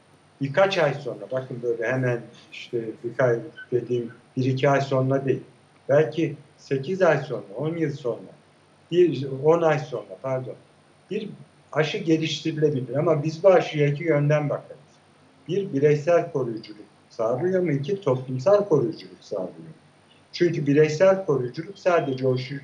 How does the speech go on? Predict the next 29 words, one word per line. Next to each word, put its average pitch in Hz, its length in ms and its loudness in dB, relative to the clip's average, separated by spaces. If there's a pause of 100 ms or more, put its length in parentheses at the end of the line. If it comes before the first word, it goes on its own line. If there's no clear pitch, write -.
aşıyı 135 340 -2
yaptıran 147 540 -2 (440)
belli 165 260 2
sayıdaki 143 500 0
insanın 185 480 0 (360)
korunmasına 104 920 -4
hizmet 107 380 -8
eder. 95 100 -6 (640)
Ama 147 260 2
toplumda 156 600 4
bunu, 156 300 2 (560)
salgını 139 540 0
bitirecek 151 600 -2
bir 135 80 -6
aşılama, 127 560 -2 (640)
yani 143 320 0
benim 151 240 0
hesabıma 147 460 -2
göre 127 260 -2
iki 143 240 -4
doz 127 260 0
yapılacaksa 123 760 -2
bir 104 120 -12
aşı 151 360 -8 (460)
ve 131 40 0
yüzde 135 500 2
elli 151 180 2
etkinlikte 131 800 0
ise - 240 -10